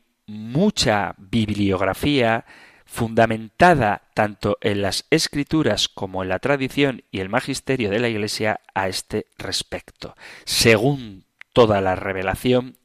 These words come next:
escrita y transmitida, Dios efectivamente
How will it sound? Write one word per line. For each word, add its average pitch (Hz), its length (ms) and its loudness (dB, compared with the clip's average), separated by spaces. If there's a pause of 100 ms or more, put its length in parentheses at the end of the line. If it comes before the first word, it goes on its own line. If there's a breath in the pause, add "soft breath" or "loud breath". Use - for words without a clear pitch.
(120)
escrita 110 720 -2
y 113 80 -6
transmitida, 101 1120 0 (320 loud breath)
Dios 131 560 2
efectivamente 113 880 -4